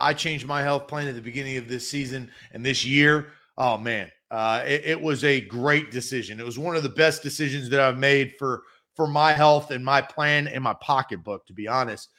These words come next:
The last several years, I honestly had had crap ass, uh, health plan. It had been bad. It, not good. And my eyes opened to what a health plan should be when I joined Farm Bureau Health Plans.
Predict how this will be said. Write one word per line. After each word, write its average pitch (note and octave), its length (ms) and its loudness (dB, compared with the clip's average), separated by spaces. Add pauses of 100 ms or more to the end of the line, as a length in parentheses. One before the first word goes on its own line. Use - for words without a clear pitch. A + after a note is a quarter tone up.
(200)
The C3+ 60 -4
last E3 440 6
several E3 340 4
years, C#3 680 -2
I C3+ 320 2
honestly D3 400 0
had C3 140 2
had C3 300 0
crap C3+ 340 0
ass, C3 460 0 (100)
uh, A#2+ 80 -10
health A#2 320 -6
plan. F2 160 -18 (160)
It A2 160 -10
had G#2 140 -12
been G#2+ 160 -14
bad. F2+ 260 -12 (220)
It, A#2 180 -14
not B2+ 300 -8
good. F#2 160 -20 (920)
And D#3 420 2
my E3 260 6
eyes G3+ 380 8
opened E3 400 2
to C#3+ 80 0
what D3 260 2
a C3+ 140 0
health C#3 320 -2
plan C3 320 -6
should C3 440 -6
be B2 580 -6
when C3+ 220 -6
I C3 120 2
joined C3+ 420 -6
Farm C3+ 300 -6
Bureau A#2 240 -2
Health A2+ 260 -2
Plans. F2+ 440 -18